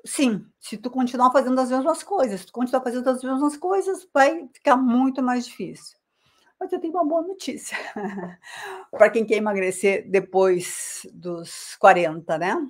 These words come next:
O nosso corpo tem a capacidade de reverter isso, né?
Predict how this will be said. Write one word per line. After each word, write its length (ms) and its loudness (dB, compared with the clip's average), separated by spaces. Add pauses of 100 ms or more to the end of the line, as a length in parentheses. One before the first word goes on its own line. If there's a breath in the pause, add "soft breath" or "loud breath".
(480 loud breath)
O 80 0
nosso 200 2
corpo 400 -2
tem 200 -6
a 80 -6
capacidade 760 -2
de 200 -6
reverter 520 0
isso, 440 -10
né? 200 -10